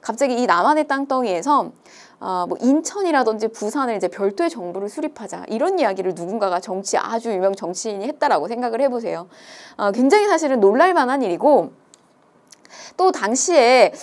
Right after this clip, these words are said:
그래서 이제 이 이승만의 발언을 굉장히 이제 비판하는 세력들도 한편으로 많이 있었으면서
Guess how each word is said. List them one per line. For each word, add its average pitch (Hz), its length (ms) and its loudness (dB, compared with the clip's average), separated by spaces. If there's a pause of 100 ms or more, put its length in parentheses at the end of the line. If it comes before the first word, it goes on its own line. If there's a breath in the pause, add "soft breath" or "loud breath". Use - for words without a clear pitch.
(160 loud breath)
그래서 330 180 6
이제 285 160 4
이 233 220 2
이승만의 311 500 2
발언을 254 1200 8
굉장히 359 500 2
이제 226 120 4
비판하는 285 580 0
세력들도 269 460 0
한편으로 311 420 0
많이 196 300 0
있었으면서 208 800 0